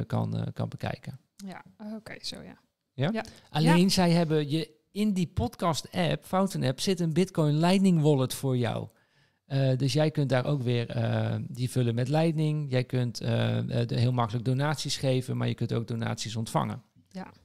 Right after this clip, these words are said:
Speaker 2: nou, er wordt leuk op gereageerd. Ja, het is ook leuk dat we, dat er een soort win-win-win in zit natuurlijk. Dat je als luisteraar ook, ja, beloond wordt.
Speaker 1: Ja, dat is
Speaker 2: Ja.
Speaker 1: heel, heel tof. En
Speaker 2: Ja.
Speaker 1: maar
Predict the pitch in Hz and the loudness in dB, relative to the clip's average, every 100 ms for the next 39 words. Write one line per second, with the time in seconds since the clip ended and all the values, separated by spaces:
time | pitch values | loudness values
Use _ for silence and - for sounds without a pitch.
0 | - 175 175 202 240 294 269 - 240 226 | -12 -8 -4 0 0 0 -2 -2 -2 -2
1 | 208 175 170 240 - - 277 277 262 254 | -4 -8 -8 -6 -6 -6 -4 -2 0 0
2 | 262 240 233 226 214 214 226 240 233 - | 0 -2 -6 -6 -6 -6 -8 -6 -8 -8
3 | 226 190 233 214 208 202 285 262 190 185 | -10 -6 -4 -2 -4 -4 -4 -4 -4 -6
4 | 180 180 - 185 180 220 - 208 - 214 | -8 -10 -12 -14 -12 -14 -10 -10 -6 -2
5 | 233 262 - 202 190 202 254 269 - _ | -2 0 0 0 -2 -2 -4 -6 -10 _
6 | _ _ _ _ _ 254 170 190 226 330 | _ _ _ _ _ -12 -10 -6 -4 -4
7 | - 185 170 - _ _ - - 147 147 | -6 -10 -10 -16 _ _ -20 -14 -2 2
8 | 156 143 139 131 139 127 135 - 175 175 | 2 2 4 4 4 4 2 2 0 0
9 | - 147 151 | -2 2 2